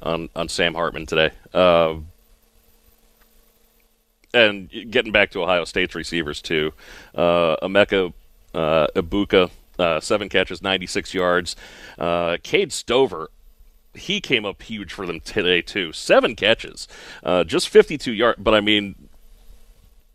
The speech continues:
they needed a big play. They went to, they went to Cade Stover, and he delivered. Uh, so, so hats off to them. Um,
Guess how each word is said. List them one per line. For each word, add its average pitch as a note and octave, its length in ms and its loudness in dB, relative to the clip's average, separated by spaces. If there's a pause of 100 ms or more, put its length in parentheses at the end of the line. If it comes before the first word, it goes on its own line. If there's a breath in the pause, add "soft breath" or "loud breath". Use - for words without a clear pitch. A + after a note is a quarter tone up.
they C#3+ 240 4
needed F3+ 300 0
a C#3+ 60 0
big B2+ 260 0
play. B2+ 260 4
They A#2 140 4
went A#2+ 240 -4
to, A2 220 0 (100)
they A#2+ 120 2
went B2+ 180 0
to G#2+ 60 -8
Cade G#2+ 280 0
Stover, F#2 500 -2
and F#2 140 -2
he G#2 100 2
delivered. D#2+ 460 -2 (640 soft breath)
Uh, E2+ 340 2
so, F2 480 -2
so F#2 220 -12
hats A#2 280 0
off G#2+ 180 -2
to - 80 -10
them. D#2 280 -10 (500 soft breath)
Um, G#2+ 600 4